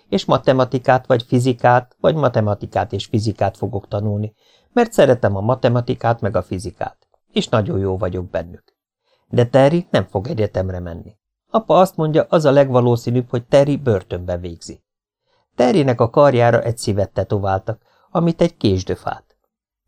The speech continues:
De ezt elkalandozásnak hívják, úgyhogy most visszatérek ahhoz a tényhez, hogy ez egy jó nap volt. Mivel jó nap volt, úgy döntöttem, hogy megpróbálom kinyomozni, ki ölte meg Wellingtont,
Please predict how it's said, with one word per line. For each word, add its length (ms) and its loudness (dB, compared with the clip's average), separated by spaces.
De 220 4
ezt 220 2
elkalandozásnak 1080 4
hívják, 560 -2
úgyhogy 300 0
most 220 0
visszatérek 640 0
ahhoz 260 2
a 80 2
tényhez, 500 -2
hogy 200 -4
ez 300 2
egy 200 -4
jó 220 -2
nap 220 -6
volt. 380 -14
Mivel 300 4
jó 220 2
nap 220 -2
volt, 280 0
úgy 180 0
döntöttem, 480 0
hogy 120 -2
megpróbálom 640 0
kinyomozni, 720 0
ki 200 2
ölte 280 -2
meg 200 -6
Wellingtont, 760 0